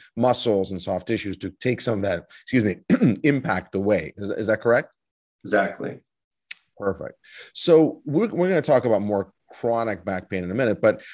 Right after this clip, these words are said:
Speaker 1: one thing that's, uh, that I always like to point out is red flags. So if somebody, if a guy is having back pain, as a, as a,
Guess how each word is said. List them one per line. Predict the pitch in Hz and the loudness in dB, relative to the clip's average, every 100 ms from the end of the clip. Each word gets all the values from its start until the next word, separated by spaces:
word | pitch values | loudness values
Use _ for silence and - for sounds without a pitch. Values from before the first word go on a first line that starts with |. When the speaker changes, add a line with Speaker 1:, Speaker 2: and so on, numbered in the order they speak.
| - | -18
Speaker 1:
one | 123 165 180 | -6 -2 0
thing | 151 117 | 0 2
that's, | 107 - | 0 0
uh, | 113 - | -6 -4
that | 104 104 | -2 2
I | 113 | 2
always | 110 98 | 2 0
like | 98 92 | -4 -6
to | 92 - | -10 -12
point | 90 85 | -8 -6
out | 82 80 - | -4 -6 -6
is | 90 87 85 - | -6 -6 -6 -8
red | 101 104 90 | 0 0 0
flags. | - 78 57 50 - - | -4 -6 -6 -14 -20 -10
So | - 101 | -2 -2
if | 87 110 - | 0 -4 -2
somebody, | 156 160 143 | -4 -2 0
if | 120 110 | -2 -2
a | |
guy | 101 135 | 0 0
is | 127 | 0
having | 127 107 101 95 | -2 -2 -4 -8
back | 80 92 92 - | -6 -6 -6 -12
pain, | 80 80 85 - - - | -14 -14 -16 -20 -14 -2
as | 123 120 | 0 2
a, | 113 | 2
as | 95 104 | 2 -2
a, | 101 | -2